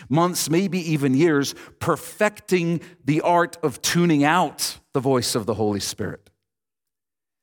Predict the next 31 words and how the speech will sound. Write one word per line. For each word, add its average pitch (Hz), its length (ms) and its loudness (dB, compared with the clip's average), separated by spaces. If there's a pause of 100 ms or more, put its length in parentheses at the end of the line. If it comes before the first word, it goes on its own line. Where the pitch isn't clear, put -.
(200)
This 160 140 0
is 175 120 0
why 196 300 4
there 165 220 2
has 190 600 0
to 220 120 -2
be 151 640 2 (1080)
freedom 175 840 2
from 151 380 0 (100)
unrepented 165 1300 0
for 143 320 0
sin 120 640 2 (280)
before 160 320 0
we 156 180 2
<laughs> 127 180 -2
ask - 200 -2
the 156 120 2
Lord 151 300 2
to 143 180 0 (260)
move 196 480 4
through 190 380 2
us 110 240 0
and 139 100 0
operate 156 580 2
in 143 120 0
the 139 60 0
gifts 151 300 -2
of 147 60 -2
the 123 120 0
Holy 139 260 2
Spirit. 147 420 0